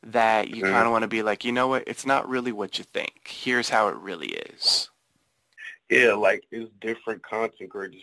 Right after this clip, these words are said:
Speaker 2: You got some content creators that's there to, um, do, like, mistress stuff, and they just, like, not freaks at all. Like, they just not with the, the sex acts or whatever. They just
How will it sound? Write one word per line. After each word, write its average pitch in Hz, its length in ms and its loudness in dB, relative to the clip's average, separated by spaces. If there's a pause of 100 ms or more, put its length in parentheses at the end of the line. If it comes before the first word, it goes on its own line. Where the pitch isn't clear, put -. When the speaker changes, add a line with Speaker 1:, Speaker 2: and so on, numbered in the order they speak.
Speaker 2:
You 110 60 -14
got 107 220 -2 (140)
some 107 240 -2
content 107 460 -4
creators 98 340 -4
that's 98 320 -4
there 101 380 2 (160)
to, 95 200 -4
um, 98 440 -2
do, 98 180 -14
like, 98 240 4
mistress 104 640 -8
stuff, 120 340 8 (680)
and 104 100 -2
they 104 100 -2
just, 101 220 -10
like, 98 400 0
not 101 260 -2
freaks 110 380 -4
at 104 100 6
all. 104 220 8
Like, 101 220 0
they 101 140 -2
just 98 200 -16
not 98 240 -2
with 101 220 -12
the, 98 520 0
the 92 180 -12
sex 110 260 6 (100)
acts 113 260 2
or 107 60 2
whatever. 110 320 6
They 104 160 2
just 101 260 -10